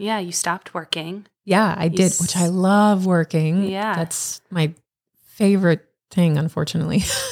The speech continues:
Speaker 1: It's not unfortunate. It brings you a lot of joy.
Speaker 2: It does. I love the challenge. And then our friends from New York weren't there.
Speaker 1: Yeah.
Speaker 2: There was no outlet.
Speaker 1: Yeah.
Speaker 2: You know, living in New York, you also get a lot of physical activity, and I
Speaker 1: Yes,
Speaker 2: love
Speaker 1: to just walk out your door and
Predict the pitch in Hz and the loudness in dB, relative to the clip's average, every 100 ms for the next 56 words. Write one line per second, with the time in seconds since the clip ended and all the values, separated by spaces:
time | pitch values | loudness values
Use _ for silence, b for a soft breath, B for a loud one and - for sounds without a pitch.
0 | - 311 302 330 440 427 - 196 185 226 | -2 -2 2 0 0 -4 -2 -2 -2 -4
1 | 226 339 453 349 285 285 302 294 277 262 | -2 -2 -2 -4 -6 -4 -4 -4 -8 -10
2 | 254 - 269 202 170 190 175 185 170 180 | -10 -4 0 0 0 0 2 2 4 2
3 | 175 170 165 165 - 170 165 165 165 165 | 2 2 0 -2 -2 -2 0 -2 -2 -4
4 | - - 285 302 302 220 - 190 185 208 | -8 0 2 4 2 0 0 2 2 2
5 | 226 220 202 175 175 - 220 226 233 175 | 2 2 4 2 2 0 0 0 0 0
6 | 165 165 180 220 226 - 185 202 190 185 | 2 2 0 -2 -6 -4 0 0 2 2
7 | 185 285 320 170 156 165 160 220 - - | 2 -2 -4 -4 -2 0 0 -2 -6 -16
8 | 196 196 190 202 196 _ - 247 247 208 | -14 -14 -14 -16 -20 _ -2 2 4 2
9 | 233 254 269 226 208 220 262 - 190 185 | 0 2 4 4 4 2 -2 -2 0 2
10 | 196 185 175 175 180 170 - 185 - 170 | 0 0 0 0 -2 -4 -2 -2 0 -4
11 | 160 - 208 190 202 180 160 160 175 180 | -4 -2 -2 0 0 0 0 -2 0 2
12 | 180 185 185 180 - 226 196 196 208 208 | 4 4 2 0 -2 -6 -6 -4 -4 -4
13 | 226 220 196 190 190 180 175 | -6 -6 -8 -6 -4 -4 -6